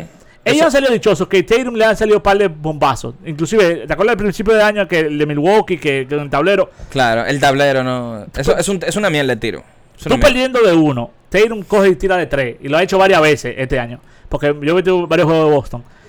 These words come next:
Speaker 1: Eh, no me gusta cómo están cerrando los juegos. Y acuérdate que era un problema el año pasado.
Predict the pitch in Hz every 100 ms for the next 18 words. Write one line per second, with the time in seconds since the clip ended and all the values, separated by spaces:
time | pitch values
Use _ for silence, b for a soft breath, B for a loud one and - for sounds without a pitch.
0 | B B B B 175 180 208 226 180 202
1 | 147 151 147 135 143 139 131 131 156 208
2 | 233 254 247 220 240 220 208 220 254 196
3 | 208 180 170 143 107